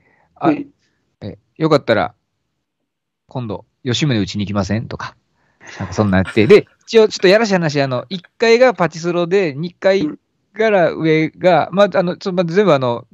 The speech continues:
Speaker 1: 僕の経営してるビルになるんですけど、
Speaker 2: はい、はい。
Speaker 1: 二階から六階までが、
Speaker 2: はい。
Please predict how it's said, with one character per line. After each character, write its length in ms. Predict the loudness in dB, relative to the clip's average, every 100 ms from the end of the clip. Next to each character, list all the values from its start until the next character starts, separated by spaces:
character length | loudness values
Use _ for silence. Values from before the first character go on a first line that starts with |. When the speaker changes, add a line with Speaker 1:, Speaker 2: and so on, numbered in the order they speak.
| _
Speaker 1:
僕 300 | -10 -6 -2
の 240 | -2 -2 -6 -16 _ _ _ _ _
経 220 | -2 0
営 40 | 0
し 60 |
て 100 | 0
る 160 | 0 0
ビ 180 | 0 0
ル 60 |
に 60 | 0
な 100 | -2
る 80 | -6
ん 20 |
で 40 |
す 80 | -8
け 80 | -4
ど、 100 | -2
Speaker 2:
は 120 | -2
い、 120 | -4 -6
は 200 | -12 -10
い。 80 | -10
Speaker 1:
二 80 | -6
階 240 | 0 2
か 140 | 2 2
ら 280 | 2 0 -4 -16 _ _
六 220 | -4 -4 -4 -4
階 180 | -2
ま 140 | -2 -4
で 100 | -4
が、 320 | -2 -4 -6 _ _
Speaker 2:
は 100 | -16
い。 80 | -16